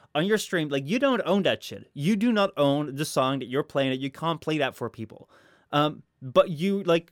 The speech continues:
you were, like, you could do it, but, like, y-, you kinda knew you were wrong. It's like you were doing, like, you were actively choosing by yourself to do this.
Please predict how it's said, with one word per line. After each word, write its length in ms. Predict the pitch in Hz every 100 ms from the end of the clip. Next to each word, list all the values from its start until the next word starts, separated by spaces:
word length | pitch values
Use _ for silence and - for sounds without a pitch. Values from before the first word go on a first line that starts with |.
| _ 147
you 220 | 143 185
were, 340 | 180 180 175 160
like, 160 | 147 143
you 120 | 165
could 320 | - 247 196
do 180 | 139 117
it, 140 | 156 - _ _ -
but, 100 | 185
like, 280 | - 180 _ _ _ -
y-, 120 | 165 _ _ _ _
you 60 | -
kinda 240 | - 269 277
knew 100 | 320
you 140 | 220
were 140 | 143
wrong. 420 | 131 240 131 98 - -
It's 160 | 185
like 260 | 196 190 185
you 240 | 151 180 285
were 120 | 220
doing, 280 | 190 226 165
like, 180 | 165
you 180 | 139 196
were 160 | 247 196
actively 380 | 170 185 185 170
choosing 320 | 175 180 156
by 120 | 139 165
yourself 360 | 147 196 175
to 100 | 147
do 140 | 151 190
this. 240 | 104